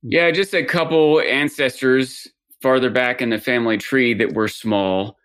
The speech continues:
and in this group is isolated from other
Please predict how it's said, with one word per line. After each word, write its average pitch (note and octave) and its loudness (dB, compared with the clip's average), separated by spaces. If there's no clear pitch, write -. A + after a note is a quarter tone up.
and A2 -2
in A2+ 0
this A2 -2
group B2+ -2
is A2+ -6
isolated G#2+ -2
from G#2+ -2
other G#2 0